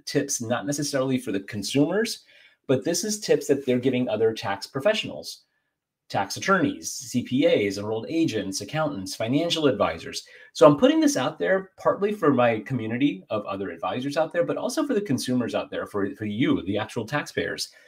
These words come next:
You should know, and there's, there's seven of them, so I'm just gonna run right through them. First is be careful with email attachments and web links.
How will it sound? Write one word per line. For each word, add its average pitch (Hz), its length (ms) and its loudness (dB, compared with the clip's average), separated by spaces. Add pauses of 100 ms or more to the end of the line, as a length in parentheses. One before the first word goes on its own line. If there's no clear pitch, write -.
(300)
You 160 120 -2
should 175 220 -2
know, 104 420 4 (300)
and 117 120 0
there's, 127 260 0
there's 139 200 0
seven 139 240 4
of - 80 -2
them, 92 100 -12
so - 120 -8
I'm 117 60 -2
just - 100 -6
gonna 120 140 -2
run 104 240 0
right 95 200 0
through 95 140 -4
them. - 180 -16 (260)
First - 420 2 (320)
is 135 340 2
be 190 160 -4
careful 151 560 2
with 113 260 -2
email 113 320 -2
attachments 98 480 -4
and 92 140 -4
web 85 180 -4
links. - 460 -8